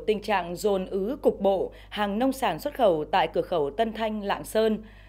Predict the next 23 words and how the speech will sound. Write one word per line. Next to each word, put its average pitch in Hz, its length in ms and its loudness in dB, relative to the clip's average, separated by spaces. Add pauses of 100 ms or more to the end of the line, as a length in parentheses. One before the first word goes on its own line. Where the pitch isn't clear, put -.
(180)
Bộ 233 140 6
Công 277 200 2
Thương 262 420 6
đã 196 240 4
thành 214 200 -2
lập 180 180 2
đoàn 180 280 2
công 220 160 0
tác 269 260 0
đến 180 140 0
Lạng 208 220 -2
Sơn 214 340 0
để 165 220 2
chung 226 180 -4
sức 330 280 -6
cùng 180 180 0
địa 165 120 -2
phương 226 340 -2
giải 160 220 -2
tỏa 143 300 -4
tình 156 200 -10
trạng 156 180 -8
này. 147 240 -8